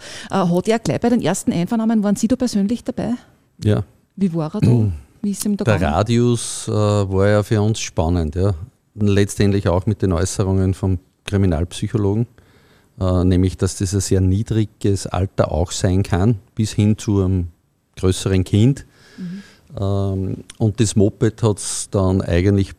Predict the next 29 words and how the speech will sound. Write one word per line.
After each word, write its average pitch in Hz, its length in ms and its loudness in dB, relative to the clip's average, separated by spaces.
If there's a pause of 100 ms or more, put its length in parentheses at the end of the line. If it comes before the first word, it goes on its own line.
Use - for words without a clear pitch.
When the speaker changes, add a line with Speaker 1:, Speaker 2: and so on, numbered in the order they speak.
(320)
Speaker 2:
plausibel 98 520 2
gemacht, 85 320 0
dass 90 140 -2
sich - 80 -16
das 87 180 2
ausgeht 82 600 0
von 87 220 -4
den 85 160 0
Zeiten 90 380 0
und 90 120 0
so 92 100 2
weiter, 85 340 0
Wegzeit. 87 560 -2 (1700)
Ja, 98 220 4 (960)
aber 90 240 0
er 92 160 2
war 90 160 2
halt 101 200 0
fasziniert 107 680 -2 (140)
vom, 90 420 -4
vom 98 220 -2
Thema 101 480 4 (960)
und 98 580 0 (300)
er 95 180 2
wollte 92 180 2
es - 60 -2
einfach 90 220 0
brennen 80 340 0
sehen. - 220 -6